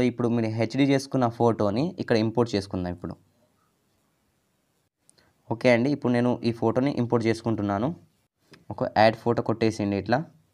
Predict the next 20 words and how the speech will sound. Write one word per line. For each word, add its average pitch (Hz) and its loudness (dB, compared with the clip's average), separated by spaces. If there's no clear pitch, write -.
ఓకే 113 0
గైస్, 147 2
ఈ 113 0
ఫోటోని 113 -2
క్లిక్ 104 -6
చేయండి. 104 -2
So 113 -2
హెచ్డీలో 127 0
ఉంది 120 0
కదా, 135 0
so 120 -4
దీన్ని 123 2
ఇప్పుడు 127 -2
మేము 135 -2
కలర్ 113 4
ఫిల్టర్లో 117 -2
ఎలా 113 0
చేంజ్ 98 -4
చేయాలి. 90 -6
So 127 -4